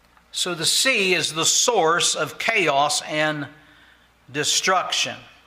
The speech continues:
The sea is the realm of evil and rebellion against God. So I'm forced to rethink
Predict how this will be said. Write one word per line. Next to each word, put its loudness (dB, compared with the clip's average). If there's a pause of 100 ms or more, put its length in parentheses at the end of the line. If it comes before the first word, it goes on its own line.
(240)
The -8
sea 2
is -4
the -2
realm 0
of -4
evil -4 (600)
and -2
rebellion -2 (100)
against -8
God. -2
So -4 (480)
I'm 0
forced -2
to -4
rethink -2